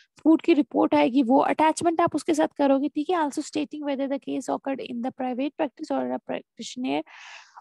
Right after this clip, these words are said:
or was in government officer, ठीक है? ये सारी चीज़ें भी देखी जाएंगी, ठीक है?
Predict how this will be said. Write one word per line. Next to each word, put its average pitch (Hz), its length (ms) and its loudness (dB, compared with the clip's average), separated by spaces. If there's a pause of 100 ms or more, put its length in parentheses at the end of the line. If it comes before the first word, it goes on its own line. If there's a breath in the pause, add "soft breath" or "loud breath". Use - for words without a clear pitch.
(160)
or 262 120 0
was 277 280 2
in 285 200 -2
government 269 400 0
officer, 294 400 -2
ठीक 285 160 -4
है? 302 60 0
ये 285 160 -2
सारी 262 240 -6
चीज़ें 240 320 -6
भी 254 100 -2
देखी 254 320 -4
जाएंगी, - 440 -6
ठीक 302 220 -2
है? 427 80 0